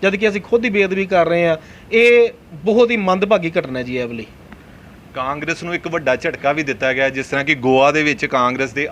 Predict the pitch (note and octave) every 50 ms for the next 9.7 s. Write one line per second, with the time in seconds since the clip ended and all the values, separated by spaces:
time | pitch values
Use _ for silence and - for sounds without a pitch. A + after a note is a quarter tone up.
0 | B2+ B2+ B2+ - - C3 B2+ B2+ C3 C3 B2+ B2+ C3+ C#3+ - - - A#2+ A2 B2
1 | C3 B2 C3 C#3 - C3+ B2+ C3+ C#3 C#3 G#2+ B2 A2 B2 A2+ A2 A#2 B2 B2 A#2
2 | G2 F2 - - - - - - - - - - - - - - - - - -
3 | - - - - - - - - - - - - - - - - - - - A3+
4 | B3 B3+ D4 D#4 D4 C4+ C4+ C#4 C#4 C#4 C#4 C#4 C4+ B3 - - - - - -
5 | - - - - - - - - - - - - - - G3+ A3 A3+ A3+ B3+ C4
6 | A#3+ A#3+ A#3 A#3 A#3+ A3+ A3+ A3+ A3+ A#3+ A#3 A#3+ A#3 A#3 A#3+ A#3 A#3+ A3+ F#3 G#3
7 | G#3+ A#3 A3+ - A3 G3 G3 G3+ G#3+ G#3+ G#3 A3+ A#3 G3 A#3 G#3+ F#3+ F#3 F3 -
8 | G#3+ G#3 F#3+ D#3 B2 - - - - - - - - - B3 B3 C4 A#3+ - -
9 | - B3+ C4 C4 A#3 - B3+ A#3 A3+ A3 G#3+ G#3+ A3